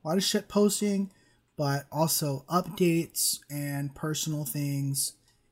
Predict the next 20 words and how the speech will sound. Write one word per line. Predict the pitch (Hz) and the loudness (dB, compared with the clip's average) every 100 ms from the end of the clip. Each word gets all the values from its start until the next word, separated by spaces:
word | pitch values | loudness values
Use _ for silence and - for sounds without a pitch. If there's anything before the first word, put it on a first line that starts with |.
| _ | _
and | 135 135 131 131 131 135 135 - - | -4 -2 -2 -4 -4 -2 -4 -6 -6
a | |
lot | 156 185 | 0 4
of | 185 | 4
networking. | 160 143 135 - 131 127 | 2 -2 -8 -8 -10 -6
I've | 139 143 | -6 -4
gotten | 143 135 127 | -2 -2 -2
a | 135 | -4
lot | 139 139 | -2 -4
of | 139 | -6
clients | - 147 143 127 - - - - - - | -8 -6 -6 -6 -8 -6 -6 -8 -14 -14
through, | 139 135 131 127 135 _ _ _ _ _ | -10 -8 -6 -8 -12 _ _ _ _ _
through | 127 127 | -12 -10
Twitter, | - 127 110 135 - - | -10 -10 -10 -12 -16 -12
so | - 120 113 113 139 _ _ _ _ _ _ - | -8 -8 -8 -12 -14 _ _ _ _ _ _ -12
it | |
can | - | -6
be | 135 | -4
very | 131 131 | -2 -2
beneficial | 139 151 156 147 135 - 123 135 | -2 -2 -4 -6 -6 -6 -10 -12